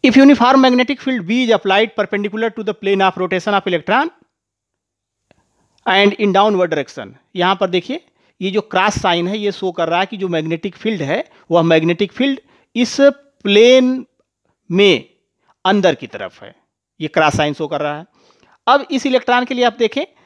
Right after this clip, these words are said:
तो यह इलेक्ट्रॉन जो वी वन वेग से, वेलोसिटी से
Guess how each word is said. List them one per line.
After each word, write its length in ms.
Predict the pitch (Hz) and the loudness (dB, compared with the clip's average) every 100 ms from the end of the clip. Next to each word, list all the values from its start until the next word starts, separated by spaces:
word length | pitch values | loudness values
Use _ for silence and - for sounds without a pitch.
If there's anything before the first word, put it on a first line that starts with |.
| _ _ - | _ _ -10
तो 100 | 254 | -8
यह 220 | 185 240 277 | 0 2 2
इलेक्ट्रॉन 540 | 226 220 220 214 233 | 2 -2 0 0 0
जो 120 | 233 202 | -2 -4
वी 140 | 165 208 | -4 -2
वन 180 | 247 233 | -2 -2
वेग 300 | 175 208 208 | 0 -2 -2
से, 600 | - 226 160 147 226 - | -8 -2 -2 -2 -4 -4
वेलोसिटी 540 | 175 170 165 185 175 151 | -2 0 0 -4 -8 -8
से 560 | - 147 160 208 285 | -6 -4 0 0 -2